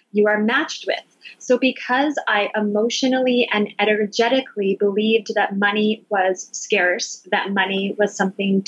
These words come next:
to fear, essentially, I was terrified of our online banking. I never wanted to look at it. We had all this debt, and I felt like no matter how hard I worked, I wasn't getting anywhere. I would get a couple of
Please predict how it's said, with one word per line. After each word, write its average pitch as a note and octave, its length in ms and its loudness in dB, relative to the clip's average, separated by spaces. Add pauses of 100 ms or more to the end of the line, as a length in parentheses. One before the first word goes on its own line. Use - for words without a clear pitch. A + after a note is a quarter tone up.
to F#3 400 2 (680)
fear, D4 420 4
essentially, G#3+ 880 0
I G#3+ 80 2
was G#3 180 0
terrified A#3 960 0 (120)
of F#3+ 260 2 (160)
our G3+ 200 2
online G3+ 360 2
banking. G3 560 0
I G#3 100 2
never G3+ 320 2
wanted G3+ 280 -2
to F3+ 200 -14
look G#3+ 160 0
at E3+ 220 2
it. G#3 180 -2
We G#3 80 0
had F#3 260 0
all G3 200 0
this A3+ 200 0
debt, F#3+ 400 0
and G3+ 120 2
I G3 160 0
felt G#3+ 180 4
like G#3+ 180 -2
no G#3+ 60 -2
matter F#3+ 260 0
how A3+ 220 -2
hard A3 240 0
I F#3+ 100 -4
worked, F#3+ 400 2
I G3 60 2
wasn't G3 420 -2
getting G#3+ 360 2
anywhere. F3+ 560 -4
I G#3 80 2
would A3 100 2
get G#3+ 160 0
a G#3+ 60 -2
couple G#3+ 360 -4
of F#3+ 160 2